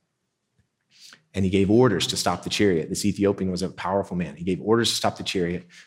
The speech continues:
Then both Philip and the eunuch went down into the water, and Philip baptized him. And when they came up out of the water, the Spirit of the Lord suddenly took Philip away, and the eunuch did not see him again,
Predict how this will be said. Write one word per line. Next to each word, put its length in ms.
Then 140
both 260
Philip 400
and 80
the 80
eunuch 320
went 140
down 260
into 140
the 80
water, 480
and 100
Philip 280
baptized 540
him. 240
And 60
when 80
they 100
came 220
up 180
out 200
of 40
the 60
water, 480
the 40
Spirit 380
of 60
the 60
Lord 220
suddenly 300
took 220
Philip 260
away, 300
and 100
the 40
eunuch 240
did 120
not 160
see 180
him 120
again, 360